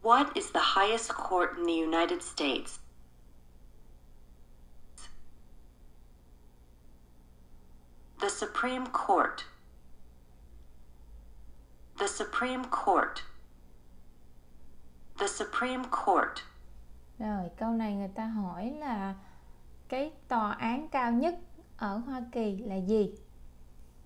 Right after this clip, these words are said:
Speaker 2: Highest, highest, highest court. Highest court, đó là cái từ khóa mình phải nghe được nha. Và cái tòa án cao nhất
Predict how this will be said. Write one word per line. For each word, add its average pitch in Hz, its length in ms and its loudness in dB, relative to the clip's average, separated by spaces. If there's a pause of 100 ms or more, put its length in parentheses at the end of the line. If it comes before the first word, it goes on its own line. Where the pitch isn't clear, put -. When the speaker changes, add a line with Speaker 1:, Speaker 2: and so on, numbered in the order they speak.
(240)
Speaker 2:
Highest, 254 1040 0 (680)
highest, 254 580 0 (420)
highest 247 560 0 (120)
court. - 440 2 (560)
Highest 247 480 0 (100)
court, 269 340 2
đó 233 180 -2
là 254 180 -2
cái 233 240 -6
từ 202 220 -2
khóa 220 240 -2
mình 233 240 -2
phải 214 100 -2
nghe 220 300 0
được 185 320 -2
nha. 226 300 0 (400)
Và 196 320 -4
cái 233 100 -4 (240)
tòa 196 180 -2
án 226 200 0
cao 254 200 0
nhất 233 200 2